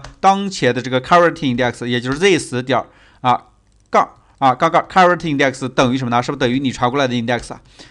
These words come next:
那这里边默认的这个零，我们就可以不写了啊，因为它是在它的这个类里边传过来的啊。那在这里边的话，我们需要给它传这个值。那这个值的话啊，是，应该是个必贴参数，对吧？必贴参数。那这里边我们就直接写这个 this 点 index，OK，没问题。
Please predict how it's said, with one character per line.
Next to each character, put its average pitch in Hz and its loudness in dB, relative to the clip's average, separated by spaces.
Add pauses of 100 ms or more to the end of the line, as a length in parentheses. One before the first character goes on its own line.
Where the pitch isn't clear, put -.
(180)
那 214 -2
这 285 2
里 269 4
边 180 6
默 240 4
认 220 2
的 175 0
这 160 -6
个 143 0
零， 123 2
我 127 0
们 117 -4
就 135 -4
可 139 -4
以 143 0
不 143 -4
写 147 -2
了 113 -2
啊， 127 2 (160)
因 180 2
为 185 4
它 180 2
是 175 -8
在 165 2
它 156 0
的 143 -4
这 147 -4
个 123 -2
类 190 2
里 123 0
边 120 0
传 120 -6
过 120 -4
来 120 0
的 110 -2
啊。 120 4 (240)
那 226 -4
在 254 4
这 302 2
里 285 2
边 190 4
的 165 2
话， 165 6
我 127 4
们 117 -2
需 156 -6
要 147 4
给 127 -4
它 127 2
传 131 -4
这 135 -4
个 113 -8
值。 117 -6 (340)
那 233 -2
这 269 -2
个 233 -4
值 143 -2
的 170 0
话 160 2
啊， 139 6
是， 135 -6
应 185 -4
该 180 4
是 175 -4
个 156 4
必 185 2
贴 131 -2
参 120 -4
数， 123 -4
对 139 2
吧？ 135 4
必 190 -2
贴 151 -6
参 131 -2
数。 127 -4
那 147 -4
这 156 -4
里 160 -2
边 139 2
我 120 0
们 113 -6
就 131 -2
直 123 -6
接 143 0 (200)
写 131 -2
这 131 -4
个 135 -2
this 143 -4
点 123 -2
index，OK， 123 -2
没 123 -2
问 120 -2
题。 - -16